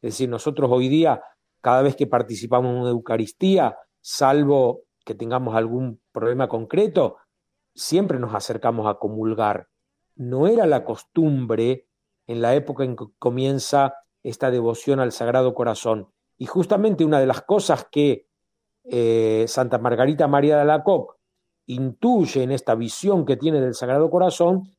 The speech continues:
es la necesidad de la, de la comunión. Y entonces insiste en el tema de la comunión de los nueve primeros viernes, como una forma de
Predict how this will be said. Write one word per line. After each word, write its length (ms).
es 140
la 140
necesidad 540
de 100
la, 280
de 140
la 120
comunión. 800
Y 140
entonces 760
insiste 480
en 80
el 160
tema 240
de 80
la 140
comunión 360
de 80
los 140
nueve 360
primeros 420
viernes, 640
como 180
una 140
forma 360
de 380